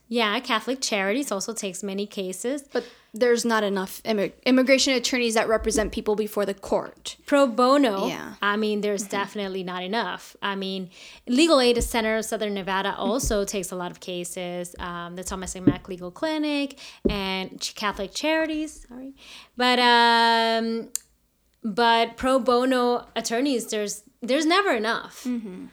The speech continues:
Speaker 1: So some of these kids, if they don't have the means to hire a private attorney, then yes, they have to, uh, represent themselves.
Speaker 2: And can you walk,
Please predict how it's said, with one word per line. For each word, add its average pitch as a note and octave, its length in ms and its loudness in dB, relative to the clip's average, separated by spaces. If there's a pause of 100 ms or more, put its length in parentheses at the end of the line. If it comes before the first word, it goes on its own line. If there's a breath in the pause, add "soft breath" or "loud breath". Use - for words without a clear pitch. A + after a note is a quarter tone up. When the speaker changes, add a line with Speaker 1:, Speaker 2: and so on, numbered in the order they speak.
(140 loud breath)
Speaker 1:
So G#3+ 840 2
some A#3+ 280 -2
of A#3 60 -2
these A#3 200 -2
kids, G#3+ 480 -4
if G3+ 160 -8
they A3+ 120 2
don't A3+ 240 0
have G3+ 640 -4
the G3+ 100 -6
means G#3+ 400 -2
to G#3+ 100 -6
hire G3 360 -4
a F3 60 -10
private F#3 500 -12 (300 soft breath)
attorney, F#4 400 -6 (420 soft breath)
then F#3+ 180 -10
yes, F3+ 280 -10
they F#3 120 -8
have F3+ 320 -10
to, F3+ 380 -10 (100)
uh, E3+ 440 -12 (300)
represent - 380 -14
themselves. B3 420 -16 (920 loud breath)
Speaker 2:
And B3 320 -10
can C4+ 180 -2
you D4+ 140 2
walk, D4+ 340 0